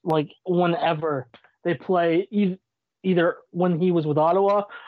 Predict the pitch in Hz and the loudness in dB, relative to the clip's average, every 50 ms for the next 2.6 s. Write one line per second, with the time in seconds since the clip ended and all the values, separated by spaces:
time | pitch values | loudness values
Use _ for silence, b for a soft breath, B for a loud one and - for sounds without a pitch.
0 | B B _ 156 151 151 165 165 165 165 170 175 175 180 180 170 170 175 170 170 | B B _ -4 -2 0 0 0 0 0 0 -2 0 0 0 0 0 0 0 0
1 | 170 160 151 143 139 143 135 - _ _ _ 123 _ _ - 165 160 151 - - | 0 0 0 0 0 -2 -4 -8 _ _ _ -20 _ _ -10 -10 -10 -10 -14 -16
2 | - - 160 151 143 135 - 117 110 113 127 - | -4 -2 0 0 0 -2 -6 -16 -18 -18 -18 -18